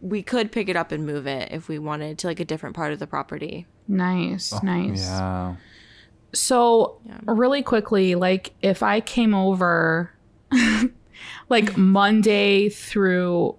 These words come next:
Speaker 2: like, maybe three or three days, like, during the week, would that
Speaker 1: Yeah.
Speaker 2: be okay? Like, in October?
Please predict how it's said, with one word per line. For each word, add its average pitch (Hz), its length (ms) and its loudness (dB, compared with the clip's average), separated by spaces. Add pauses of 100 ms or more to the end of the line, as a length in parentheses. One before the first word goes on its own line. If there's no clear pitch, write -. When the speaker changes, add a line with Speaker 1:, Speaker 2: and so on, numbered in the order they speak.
(140)
Speaker 2:
like, 196 200 -2
maybe 226 240 4
three 208 340 0
or 196 220 0
three 202 280 -2
days, - 600 0
like, 180 180 -2
during 185 280 2
the 175 80 2
week, 160 580 -2 (420)
would 185 100 2
that 185 80 4
Speaker 1:
Yeah. 180 60 0
Speaker 2:
be 196 140 2
okay? 190 560 -2
Like, 180 220 -4
in 185 80 0
October? 185 640 -2